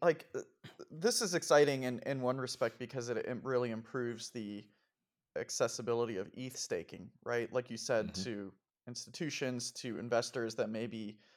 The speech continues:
Speaker 1: are taking more traditional paths to investing. What does it mean for crypto exchanges, though? Like, it makes me think of, you know, Coinbase's mission of bringing crypto to the masses, being, like, a real consumer product, uh, an interesting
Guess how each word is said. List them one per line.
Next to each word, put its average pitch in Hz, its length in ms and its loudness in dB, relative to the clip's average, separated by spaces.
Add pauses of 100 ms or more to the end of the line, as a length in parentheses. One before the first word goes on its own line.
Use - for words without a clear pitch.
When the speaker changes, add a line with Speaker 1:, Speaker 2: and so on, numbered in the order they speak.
(220)
Speaker 1:
are 117 80 -6
taking 123 360 -4
more 117 160 0
traditional 113 840 -2 (460)
paths 131 460 6
to 110 300 -4
investing. 123 600 0 (680)
What 214 180 8
does 294 160 -4
it 254 80 -2
mean 240 200 0
for 170 360 6
crypto 147 400 6
exchanges, 131 680 -4
though? - 240 -10 (160)
Like, 135 140 -16
it 120 80 -2
makes 156 240 -2
me 170 60 -2
think 156 240 0
of, 131 200 6 (100)
you 131 120 -8
know, 113 160 -6 (160)
Coinbase's 131 600 0
mission 123 400 -2
of 110 160 -2 (640)
bringing 131 300 0
crypto 123 420 4
to 120 160 -6
the 117 80 -2
masses, 117 520 0
being, 120 440 -4
like, 120 160 -4
a 139 60 -4
real 131 260 4
consumer 123 500 -6
product, 117 560 2 (640)
uh, 135 300 10
an 143 160 6
interesting 131 720 0